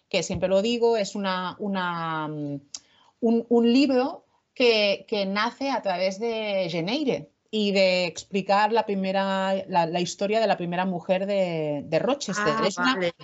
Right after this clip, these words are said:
Speaker 1: reescritura,
Speaker 2: Sí,
Speaker 1: mm,
Speaker 2: sí,
Speaker 1: a través
Speaker 2: sí.
Speaker 1: de un, la voz de un, otro personaje
Speaker 2: Ujú. Sí, me
Speaker 1: que,
Speaker 2: suena de haberte
Speaker 1: que es la
Speaker 2: oído
Speaker 1: primera
Speaker 2: hablar.
Speaker 1: mujer.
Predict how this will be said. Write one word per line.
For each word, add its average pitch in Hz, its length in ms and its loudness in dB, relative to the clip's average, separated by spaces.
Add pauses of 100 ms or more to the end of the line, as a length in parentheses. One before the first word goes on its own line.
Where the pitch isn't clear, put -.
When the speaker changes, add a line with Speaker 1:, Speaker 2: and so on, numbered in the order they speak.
(240)
Speaker 1:
reescritura, 196 1000 0
Speaker 2:
Sí, 202 280 -2
Speaker 1:
mm, 185 40 0
Speaker 2:
sí, 170 180 -4
Speaker 1:
a 170 80 -2
través 190 280 2
Speaker 2:
sí. - 40 -10
Speaker 1:
de 208 40 2
un, 196 120 -2
la 175 120 4
voz 208 220 2
de 196 80 -10
un, 185 100 -10
otro 185 240 -6
personaje 202 540 -6
Speaker 2:
Ujú. - 180 -14 (280)
Sí, 226 240 0
me 226 120 6
Speaker 1:
que, 202 240 0
Speaker 2:
suena 196 600 -6
de 175 60 -10
haberte 185 220 2
Speaker 1:
que 208 60 4
es 185 40 4
la 175 60 4
Speaker 2:
oído 156 100 0
Speaker 1:
primera 165 200 -2
Speaker 2:
hablar. 151 280 2 (200)
Speaker 1:
mujer. 151 240 -6